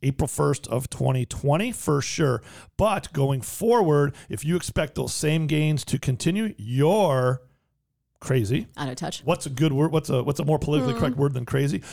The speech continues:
Speaker 1: You're out of touch with probably reality, or you're setting yourself up for
Speaker 2: Failure.
Speaker 1: failure, right? So because of that, um, you need to find things that are either good investments during periods of inflation, or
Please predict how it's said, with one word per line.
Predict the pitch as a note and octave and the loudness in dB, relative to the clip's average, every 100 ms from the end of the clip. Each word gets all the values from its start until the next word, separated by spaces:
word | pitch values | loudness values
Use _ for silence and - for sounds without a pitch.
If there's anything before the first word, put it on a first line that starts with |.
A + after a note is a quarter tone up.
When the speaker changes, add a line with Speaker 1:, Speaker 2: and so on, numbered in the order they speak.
| - | -10
Speaker 1:
You're | C3 D#3+ G#3+ A3 E3+ D3 | -2 2 4 4 2 2
out | D3+ | 0
of | C#3+ | 0
touch | - F#3+ - | -2 -2 0
with | D3 C#3 | 0 2
probably | G3+ D#3 G#3+ E3+ | 0 2 2 2
reality, | D#3 C#3+ C#3+ F#3+ | 2 2 2 0
or | G#3 C#3+ | 0 2
you're | C#3 C#3+ | 2 0
setting | - G#3+ B3 | 0 -4 -4
yourself | F3 - E3+ - - | -4 -2 -2 -4 -2
up | D#3+ D3+ | -2 -2
for | - D3 D3 D3 _ _ _ _ | -2 0 0 -2 _ _ _ _
Speaker 2:
Failure. | F3+ C3 | -8 -8
Speaker 1:
failure, | - D3+ F3 B2+ - | -2 2 2 0 -6
right? | - C#3 C3+ - - | -6 -6 -6 -12 -20
So | - D#3+ C#3 | -6 -2 0
because | C#3+ - D#3+ G3+ | -2 0 0 0
of | G3 C3+ | -2 0
that, | D3+ C#3 B2+ - - - | 2 2 0 -8 -20 -4
um, | C#3+ D3 C3+ | 0 0 0
you | D3 | -2
need | C#3 D#3 E3 | 0 2 0
to | - F3+ | 0 -2
find | - D#3 D3 C#3 | 0 -2 0 -2
things | - F#3 G#3+ F3+ C#3 | -4 -2 0 0 0
that | C#3+ C#3 | 0 2
are | C3 C3+ | 0 0
either | C#3+ D3+ D#3+ D3+ C3+ C3 - - - | -2 -2 2 4 4 2 -4 -20 0
good | D3+ F3 | 2 2
investments | - G3 A#3+ E3+ D3+ - - D3 D3 - - G#2+ | 0 -4 -4 -2 -2 -2 -2 0 0 -2 -10 -4
during | C3 C#3+ E3+ F#3 | 0 2 0 -4
periods | - - D3+ D3+ D3 - | -6 -2 0 0 -2 -4
of | A#2+ B2 | -4 -2
inflation, | D#3+ A#3+ - F#3 - - E4+ - _ - - - | -2 -4 -4 -2 -2 -4 -6 -12 _ -20 -20 -14
or | - F3+ C4+ G#3 C4+ | -4 2 4 4 0